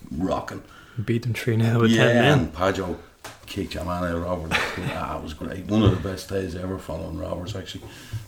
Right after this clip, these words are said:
Speaker 1: But, uh, I think the facilities are so good. It's, I don't understand the apathy to people going to watch it.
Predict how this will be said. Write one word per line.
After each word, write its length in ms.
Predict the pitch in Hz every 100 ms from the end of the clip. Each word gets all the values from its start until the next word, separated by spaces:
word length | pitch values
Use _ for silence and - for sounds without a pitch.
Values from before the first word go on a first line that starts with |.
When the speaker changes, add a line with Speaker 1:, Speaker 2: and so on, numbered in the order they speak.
| -
Speaker 1:
But, 160 | 92 87
uh, 380 | 85 82 82 82 - - - - - - - - - - - - - - - -
I 100 | 123
think 540 | - 131 131 - -
the 100 | -
facilities 760 | - 98 - 131 135 120 117 101
are 80 | 101
so 280 | - 104
good. 420 | 90 95 95 95 -
It's, 260 | 98 - - -
I 80 | 98
don't 340 | 87 117 123
understand 720 | 110 107 101 101 98 95 95 90
the 160 | 87
apathy 540 | 90 95 87 92 82 - - - - - - - - -
to 360 | - 90 85 80 - - - - - - - - - - - - - -
people 320 | - 85 82
going 280 | 85 87 82
to 60 |
watch 340 | 85 80 82
it. 80 | -